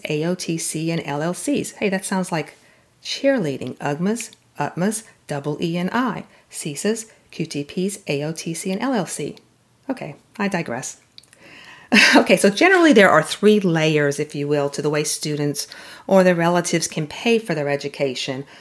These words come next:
or at the very least get some type of tax benefit. First, there's good old-fashioned savings, where money is put into an account and left to accrue interest, with withdrawals being made from the account when the child goes to school.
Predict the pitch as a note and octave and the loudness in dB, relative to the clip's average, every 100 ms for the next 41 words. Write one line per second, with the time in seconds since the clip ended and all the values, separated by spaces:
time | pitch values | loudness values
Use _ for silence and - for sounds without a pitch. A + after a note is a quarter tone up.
0 | - - C4+ C4+ F#3+ F3 D#3 D#3 C#3+ - | -12 2 4 6 6 4 4 0 0 -2
1 | - - F3 E3 - - - - D#3 - | 0 0 2 0 -4 -6 -8 -12 -12 -10
2 | - C#3 - - - - _ _ _ - | -10 -10 -10 -10 -10 -12 _ _ _ -20
3 | _ G#3+ G#3+ G#3+ - D3 C#3 - F#3 F#3+ | _ 4 4 4 2 0 -2 2 4 6
4 | F#3+ F3 E3+ F3+ E3+ - D3 C#3+ D3+ D#3 | 4 0 -2 -4 -4 -2 -2 -2 -4 -6
5 | D3 C#3+ C#3+ D3+ D3+ - F#3 F3 E3+ F#3 | -4 -2 -2 -2 -4 -6 -8 -6 -4 -4
6 | F#3+ D3+ C#3 D3 - - - - A3 G#3+ | -4 -4 -4 -4 -10 -20 -20 -4 0 2
7 | G#3 - G#3 G3+ F3+ C#3 C#3 C#3+ C#3 - | 0 -4 -2 0 0 -2 -4 -4 -4 -8
8 | - _ _ _ - D3+ - C#3+ - F#3 | -12 _ _ _ -6 -6 -4 -10 -2 0
9 | G#3 G#3 G3+ F#3+ F#3 F3 E3 E3 E3 D#3+ | 2 2 0 0 0 0 -2 -4 -6 -6
10 | D#3+ - C#3 C3+ - C#3+ C#3 - C#3+ B2+ | -8 -8 -8 -8 -6 -6 -6 -8 -10 -10
11 | C3 B2+ - A2+ - - - - - A3+ | -12 -12 -12 -12 -10 -8 -4 -4 0 0
12 | C3 - - | 0 -4 -8